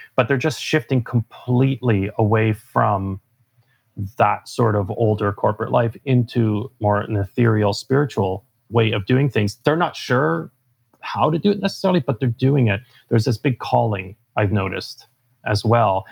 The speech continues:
even for me, like, you know, just even, like, two years ago, I was doing, like, business coaching, or just last year. And, but I've always been, I've always had this side of me, but, like, actually fully stepping into it.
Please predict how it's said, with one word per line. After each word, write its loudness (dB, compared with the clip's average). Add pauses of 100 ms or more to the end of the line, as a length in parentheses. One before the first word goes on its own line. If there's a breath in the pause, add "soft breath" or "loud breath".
even 2
for 2
me, 0
like, 0 (200)
you 0
know, 2
just -4
even, -2
like, -2 (460)
two 0
years 2
ago, 2
I 2
was -4
doing, -2
like, -2
business 0
coaching, -6
or -2
just -10
last -2
year. -2 (840)
And, 2
but 4
I've 2
always 2
been, -2 (240)
I've 2
always 0
had 0
this -4 (160)
side 0
of -2
me, -4
but, -4 (360)
like, 0
actually 0
fully -2
stepping -4
into 0
it. -4